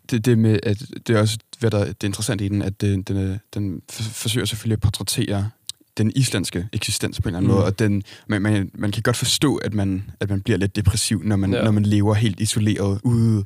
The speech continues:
Speaker 1: ude i den sådan vilde natur.
Speaker 2: Ja, og så skal du sige, det eneste, altså sådan, det, det vildeste, der kunne ske der i Island, som de også viser i den her film, det er jo enten, at ens familiemedlem prøver at slå sig selv ihjel,
Speaker 1: Mm.
Speaker 2: eller at en hval skyller op på stranden, hvilket
Speaker 1: Wow.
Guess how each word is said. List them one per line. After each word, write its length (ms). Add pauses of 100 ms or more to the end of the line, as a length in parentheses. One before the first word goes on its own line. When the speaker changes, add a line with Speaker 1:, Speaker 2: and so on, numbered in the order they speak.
Speaker 1:
ude 140
i 20
den 220
sådan 280
vilde 200
natur. 440 (140)
Speaker 2:
Ja, 160 (300)
og 100
så 60
skal 160
du 40
sige, 180
det 220
eneste, 340 (200)
altså 200
sådan, 400 (600)
det, 100 (140)
det 140
vildeste, 340
der 100
kunne 120
ske 340 (300)
der 100
i 100
Island, 420
som 280
de 140
også 120
viser 200
i 20
den 80
her 60
film, 240 (760)
det 60
er 40
jo 60
enten, 220
at 120 (120)
ens 400
familiemedlem 600
prøver 300
at 60 (120)
slå 220
sig 80
selv 160
ihjel, 240
Speaker 1:
Mm. 220 (180)
Speaker 2:
eller 280 (300)
at 200
en 120
hval 480 (120)
skyller 340
op 160
på 100
stranden, 420
hvilket 220
Speaker 1:
Wow. 100